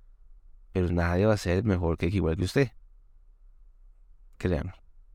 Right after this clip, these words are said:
¿Ok? Hay que ser, hay que crear contenido relevante, de valor. Entre más, mejor contenido haga usted, más la gente va a, a pensar en usted. Subir fotos, subir historias en Instagram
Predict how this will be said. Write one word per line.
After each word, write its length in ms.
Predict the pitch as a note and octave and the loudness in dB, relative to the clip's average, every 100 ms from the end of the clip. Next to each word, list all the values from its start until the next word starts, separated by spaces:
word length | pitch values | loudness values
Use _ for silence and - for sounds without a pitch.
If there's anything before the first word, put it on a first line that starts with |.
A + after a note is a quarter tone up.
| - - - - - - | -20 -20 -20 -20 -20 -8
¿Ok? 100 | - | 0
Hay 120 | C3 - - - - - - - | 0 -2 -20 -20 -20 -20 -20 -8
que 100 | G2 | -4
ser, 240 | G#2 G#2 - | 2 2 2
hay 80 | G2 | -2
que 140 | G#2 | 0
crear 260 | A2 F#2 - | 2 2 2
contenido 640 | - F#2+ F2 E2 F2+ G#2+ | 0 0 0 0 2 2
relevante, 720 | A#2 G#2 E2 E2+ F#2+ G#2 - - - - - - - - | 2 2 2 2 0 0 -6 -8 -16 -20 -20 -20 -20 -2
de 140 | F2+ | 2
valor. 440 | E2+ F2 F#2+ G#2 G#2+ - - - | 2 4 4 4 2 -2 -20 -12
Entre 260 | - F#2+ F#2+ | -10 -4 -2
más, 400 | F2 G2 B2+ - - - | 0 0 0 -4 -18 -14
mejor 440 | A2 G2+ G2 A#2+ A#2 | -2 0 2 2 4
contenido 480 | G2+ - F#2 G2 | 0 0 0 2
haga 160 | G#2+ B2+ | 2 2
usted, 400 | A#2 - G#2+ G2 - - - - _ - _ _ - - - - - - - | -4 0 -2 -2 -8 -20 -20 -20 _ -20 _ _ -20 -20 -20 -20 -20 -20 -14
más 320 | F#2 G2 F2+ G2 | -6 0 2 4
la 100 | G#2+ | 2
gente 340 | F#2+ F2+ A#2 | 0 0 2
va 160 | F2+ F2+ | 2 0
a, 60 | - - - - - | -4 -20 -20 -20 -10
a 100 | - | -6
pensar 400 | - G2 E2+ C2+ | 0 0 0 -2
en 80 | E2 | -2
usted. 380 | F#2+ - E3 B2 - - - - - | -2 2 2 2 -8 -20 -20 -20 -20
Subir 300 | - G2+ C#3 | -6 0 0
fotos, 680 | - F3 F3+ - G#3+ - - - | 2 0 0 0 -2 -2 -14 -16
subir 340 | - G#2 A2+ | -4 0 2
historias 460 | F2+ - C#3+ E3 C#3+ | 2 2 4 4 4
en 100 | C3+ | 0
Instagram 520 | E3+ - F3+ F3+ | 0 0 0 0